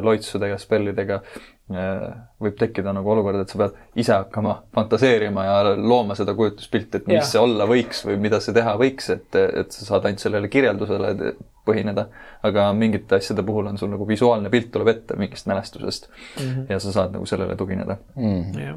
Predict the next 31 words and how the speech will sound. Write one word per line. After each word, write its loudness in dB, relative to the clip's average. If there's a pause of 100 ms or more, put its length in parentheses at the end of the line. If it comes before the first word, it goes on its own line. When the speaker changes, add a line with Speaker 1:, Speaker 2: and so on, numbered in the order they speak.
(160)
Speaker 3:
Tõsi. -4
Speaker 2:
Noh, 2 (680)
see 4
hu-, -2
huvitav 4
mõtteline 0
teemine, 2
ma -2
hakkasin -4
praegu 2
mõtlema, -4
saab 2 (360)
seesama 2
nii-öelda, 0
kui 2
sa 2
tead, 4
su -6
mängijal 2
on 2
see 0
spell 2
või 2
mängijatel 2 (120)
on -2
see 4
spell 0
või 0
loits 2
olemas 2
aktiivselt, -2